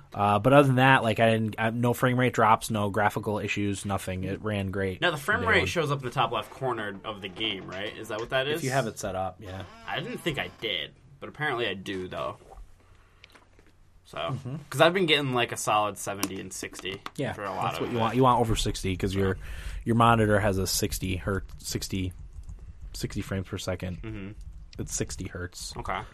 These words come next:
Speaker 1: So it refreshes sixty frames per second. That's what you want.
Speaker 2: Okay.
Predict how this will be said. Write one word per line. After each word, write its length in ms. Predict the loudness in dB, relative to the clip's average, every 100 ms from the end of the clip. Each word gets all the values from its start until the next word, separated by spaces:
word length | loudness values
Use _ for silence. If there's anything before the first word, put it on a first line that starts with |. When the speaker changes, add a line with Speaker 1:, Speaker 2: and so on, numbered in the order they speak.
| -4
Speaker 1:
So 120 | -2
it 80 | -2
refreshes 480 | -2 -2 -2 -4 -4
sixty 380 | -6 -8 -10
frames 300 | -8 -6 -6 -6
per 120 | -10
second. 380 | -8 -8 -8 -8 -10 -12
That's 180 | -8 -6
what 100 | -6
you 120 | -6
want. 220 | -4 -6 -8 -14 -16 -16 -16 -14
Speaker 2:
Okay. 220 | -10